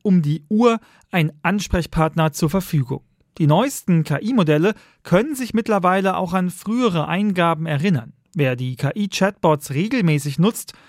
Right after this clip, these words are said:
hat schnell das Gefühl, der K-I-Chatbot kennt mich, zumindest in Ansätzen. Aber vor allem diese Memory-Funktion, dieses Erinnern, ist ein Knackpunkt. Vor allem, wenn es um medizinische Fragen geht,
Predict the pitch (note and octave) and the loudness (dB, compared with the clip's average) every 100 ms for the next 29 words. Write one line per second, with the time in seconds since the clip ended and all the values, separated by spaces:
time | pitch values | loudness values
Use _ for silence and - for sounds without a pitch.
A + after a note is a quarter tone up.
0 | _ _ - F3+ F3 _ - E3 A#3 G#3 | _ _ -2 -2 -2 _ -2 2 2 2
1 | D3+ - C#3 D3+ F3+ A#3 - _ _ E3+ | 0 -4 -2 2 2 0 -6 _ _ 0
2 | E3 - D#3+ - - B3+ - F3+ D#3+ E3 | 0 -2 -8 -6 -8 -10 -4 -2 0 0
3 | C#3+ - - E3+ A#3+ - D3 F#3+ - _ | -2 -4 -4 0 0 0 0 0 -4 _
4 | - - - G#3+ F#3 G3+ G#3 G3+ A3+ A3 | -20 -16 0 4 4 4 2 -2 -4 -4
5 | A3 A3 E3 A#2+ - - G3+ _ _ _ | 0 0 0 -2 -8 -14 -16 _ _ _
6 | - F#3+ A3 A3 - G#3+ - B3+ C4 G#3 | -2 0 2 0 -2 -6 -4 -4 -2 -2
7 | E3+ E3+ D#3 C#3 A3 C#4 F#3 D3 E3 D3+ | -2 -2 0 0 0 0 0 -2 -2 -2
8 | C#3+ D#3+ D#3+ G#3 A3+ _ - F3+ E3+ D3+ | 0 0 2 -2 -8 _ -6 -2 -2 -2
9 | - - D3+ B3 G3+ A3 - _ - B3+ | -4 -2 0 0 0 -4 -10 _ -10 -8
10 | - E3+ D3+ F3+ F#3 - A2+ A2 - _ | -6 -6 -2 -4 -4 -6 -10 -12 -20 _
11 | _ - - G3+ C4+ B3 C4 F3+ G3+ A3+ | _ -8 -2 0 2 0 0 0 0 -2
12 | G3+ G#3 G3 - D4 C#4 A3+ - F3+ F#3 | -2 -2 -4 -8 -6 -4 -6 -6 -2 0
13 | G#3 D#3 A#2+ B2+ - | 0 0 -2 -8 -12